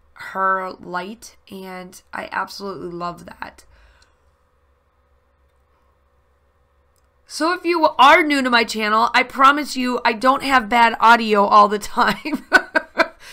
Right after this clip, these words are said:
But I would love to have you as a subscriber. I do upload between two to three times a week. I do design teams like this, along with collaborations and all of the fun other stuff.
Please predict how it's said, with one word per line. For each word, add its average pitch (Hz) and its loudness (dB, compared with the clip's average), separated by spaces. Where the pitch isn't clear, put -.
But 285 4
I 277 4
would 277 -2
love 277 2
to 302 -4
have 247 -2
you 254 -6
as 226 -4
a 220 -14
subscriber. 277 -4
I 247 -4
do 262 -6
upload 240 -4
between 233 -12
two 269 -10
to 277 -12
three 269 -10
times 226 -10
a 220 -10
week. 262 -8
I 220 -4
do 220 -10
design 214 -8
teams 208 -14
like 190 -10
this, 294 -10
along 208 -8
with 202 -12
collaborations 233 -8
and - -14
all 254 -6
of 233 -12
the 226 -12
fun 208 -8
other 196 -10
stuff. - -12